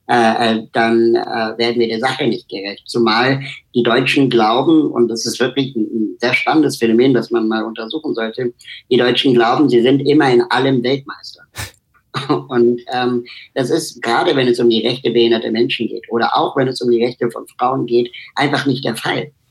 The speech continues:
Innerhalb Europas sind wir hinteres Mittelfeld, äh,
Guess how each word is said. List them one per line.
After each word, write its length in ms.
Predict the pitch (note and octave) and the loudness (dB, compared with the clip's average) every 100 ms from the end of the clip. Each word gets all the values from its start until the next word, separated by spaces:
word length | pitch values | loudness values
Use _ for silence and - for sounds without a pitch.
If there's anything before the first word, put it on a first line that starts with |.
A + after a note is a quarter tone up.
| _ | _
Innerhalb 400 | - D3 C#3 D3 C3 | -4 0 0 0 -2
Europas 520 | B2+ C3+ D#3 B2+ A#2+ | -2 -2 -2 -2 -2
sind 200 | C3+ C3 | -2 0
wir 200 | B2+ A#2 | 0 0
hinteres 500 | - D#3+ D#3+ C#3 C#3 | 0 -2 -2 -2 0
Mittelfeld, 520 | F3+ F3 - - - - _ _ _ _ - | 0 0 -2 -10 -14 -20 _ _ _ _ -4
äh, 340 | A#2 A2 A2+ | 0 0 -4